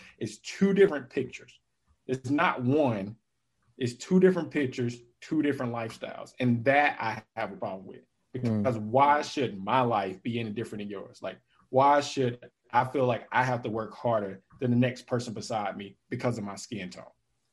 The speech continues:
Speaker 1: You know, like, if we're going, if we're opening that can, that's, you know, it's things like that we have to think about. Like, again, and I'll say it all time, time again, I'm not a racist person, not, not at all, not by far. Like,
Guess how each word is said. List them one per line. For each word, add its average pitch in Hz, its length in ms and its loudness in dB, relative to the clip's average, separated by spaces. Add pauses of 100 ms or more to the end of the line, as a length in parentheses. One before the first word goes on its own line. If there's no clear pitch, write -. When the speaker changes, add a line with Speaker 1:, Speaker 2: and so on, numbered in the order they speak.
(140)
Speaker 1:
You 135 100 0
know, 156 200 6
like, 131 420 2
if 123 120 -2
we're 151 160 4
going, 156 280 4 (100)
if 127 220 4
we're 156 220 4
opening 139 300 2
that 123 180 0
can, 139 420 2
that's, 127 260 2 (140)
you 117 160 -4
know, 226 220 0
it's 190 160 2
things 190 300 4
like 139 200 2
that 147 200 2
we 131 120 0
have 127 140 0
to 120 60 -14
think 117 280 -6
about. 90 320 -8
Like, 101 220 -6 (680)
again, 139 500 2
and 107 120 -2
I'll 131 180 2
say 147 220 0
it 139 60 6
all 131 120 4
time, 139 360 0 (220)
time 139 160 -2
again, 131 260 -2
I'm 120 100 2
not 131 140 2
a 120 40 0
racist 120 400 -6 (140)
person, 120 320 -8
not, 123 320 -2
not 147 200 0
at 123 180 -6
all, 107 360 0
not 135 400 -2
by 117 260 0
far. - 440 -4 (540)
Like, 117 260 0